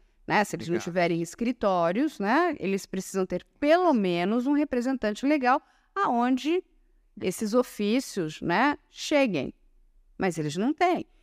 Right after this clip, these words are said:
Speaker 1: E, e eu, e eu não sabia, que acho que é até interessante a gente passar pras pessoas, vamos pegar essas plataformas de encontro. O Grindr também não tem.
Speaker 2: Não tem.
Speaker 1: O Tinder tem?
Speaker 2: Tinder eu acredito que não.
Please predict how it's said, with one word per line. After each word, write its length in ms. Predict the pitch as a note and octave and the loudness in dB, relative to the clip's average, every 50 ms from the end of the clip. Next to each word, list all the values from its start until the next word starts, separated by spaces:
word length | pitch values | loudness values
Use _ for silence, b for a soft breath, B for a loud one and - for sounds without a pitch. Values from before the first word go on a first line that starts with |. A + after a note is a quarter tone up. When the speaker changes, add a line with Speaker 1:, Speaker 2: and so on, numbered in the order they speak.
| _ _ _ - | _ _ _ -4
Speaker 1:
E, 200 | A#3 A#3 - - | -2 -2 -2 -2
e 140 | - F#3+ F#3+ | -2 0 0
eu, 140 | G#3 A#3 B3 - | 0 0 -2 -2
e 120 | - G3 | 2 4
eu 140 | A#3 D4+ F4 | 4 6 6
não 140 | F4 E4 C4+ | 4 4 2
sabia, 800 | - - F#3 E3+ E3+ D3+ F#3 A3+ C#4+ E4+ D#4 G#3 D#3+ C#3+ - - _ _ _ _ - | 0 -2 -4 -4 -2 -2 0 2 4 4 4 2 0 -2 -6 -12 _ _ _ _ -8
que 120 | - E3 | -4 -2
acho 180 | D#3+ D#3+ - - | -2 -2 -2 -4
que 60 | - D#3+ | -4 -6
é 20 | |
até 180 | D3+ - F#3+ G#3+ B3+ B3 - - | -4 0 0 0 0 0 -2 -2
interessante 540 | - G3 F3 E3+ E3+ E3+ E3 - F3+ F3 - | -4 -4 -2 -2 -2 -4 -2 -2 -4 -4 -2
a 40 | D#3 | -2
gente 180 | E3+ F3+ - - | -4 -4 -4 -4
passar 260 | - D#3+ - E3+ D#3 | -4 -4 -2 -4 -4
pras 200 | - - D#3 - | -4 -6 -10 -8
pessoas, 680 | - - D3+ - - - G#3+ C4+ D#4 C#4+ G3+ F3+ - _ _ _ _ _ _ _ _ _ - | -8 -10 -10 -8 -4 -2 0 2 2 2 0 -2 -4 _ _ _ _ _ _ _ _ _ -8
vamos 120 | C4 C#4+ | -4 -2
pegar 180 | - F4+ D#4+ D#4+ | 0 2 2 2
essas 200 | D4+ - D4 C4 | 2 2 0 -4
plataformas 800 | - - B3+ B3 - B3 A#3+ - - A#3+ A3+ A3+ A3+ A3+ G#3+ G#3 | -2 0 0 0 0 0 -4 -2 0 0 2 2 2 2 0 0
de 80 | G3 G#3+ | 0 0
encontro. 520 | G#3+ F#3+ - G3 F3 D#3 C3+ - - - _ _ _ | -2 -2 0 0 0 0 -2 -4 -8 -12 _ _ _
O 200 | A3+ A3 G3+ F#3 | -12 -10 -6 -2
Grindr 440 | G3 G#3+ G#3+ A3 A#3+ B3+ B3+ D4 - | 2 4 4 4 4 4 2 0 0
também 240 | - E4 D#4 E4 F4 | 2 2 4 4 4
não 100 | G4+ G#4 F4 | 4 2 0
tem. 300 | - C4+ C4+ C4+ B3 A3+ | 0 0 0 0 0 -2
Speaker 2:
Não 60 | - | -4
tem. 300 | - - G#3+ G2+ - G3+ - _ _ _ _ - | -6 -8 -10 -10 -10 -12 -16 _ _ _ _ -6
Speaker 1:
O 80 | F3 | -6
Tinder 400 | - - - D#4+ E4+ E4 C4+ C4 B3 | -6 -2 0 2 2 4 2 0 -2
tem? 360 | - B3+ B3 D4+ D#4+ E4 D#4+ - _ _ _ | -2 -2 0 0 0 -2 -4 -8 _ _ _
Speaker 2:
Tinder 380 | - - B2 B2+ C3 C#3 C#3 C#3+ | -6 -2 -2 0 2 2 2 2
eu 200 | D3 D3 C#3+ C#3+ | 2 2 2 0
acredito 480 | C#3 - - C#3 C3 C3+ B2+ - D3 B2+ | 0 0 -2 -4 -4 -4 -6 -6 -10 -6
que 120 | - E3+ | -4 -2
não. 360 | E3 D3+ A#2 G#2 G2 F#2+ G2 | -2 0 -2 -4 -6 -8 -12